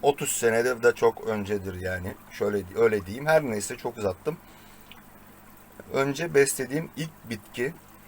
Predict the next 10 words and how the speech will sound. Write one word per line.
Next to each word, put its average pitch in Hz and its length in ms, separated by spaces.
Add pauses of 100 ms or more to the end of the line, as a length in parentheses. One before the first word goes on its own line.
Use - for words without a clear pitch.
(1200)
Ee, 104 640 (920)
onun 156 140
için 160 240
benim 151 220
için 156 180
çok 151 260
değerli 104 400
bu. 147 120 (960)
Ama 160 280
her, 165 220